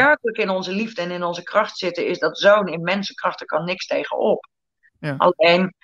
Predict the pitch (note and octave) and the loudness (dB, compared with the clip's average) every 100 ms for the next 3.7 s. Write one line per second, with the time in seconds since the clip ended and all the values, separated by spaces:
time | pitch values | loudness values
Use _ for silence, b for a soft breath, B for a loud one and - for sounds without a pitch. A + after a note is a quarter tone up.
0 | B - F3 D3+ - G3 G3+ G3 - G3+ | B -2 2 2 4 6 6 4 2 2
1 | A3 G3 F#3 F#3 F3 D#3+ D#3 F3+ E3+ E3+ | 2 0 4 4 6 4 2 2 2 0
2 | E3 - - - _ G3 F#3 F3+ A3+ A3 | -2 -6 -8 -10 _ 2 4 4 4 2
3 | F#3 E3 F3 E3 F#3 A3 | -6 -8 -4 2 2 4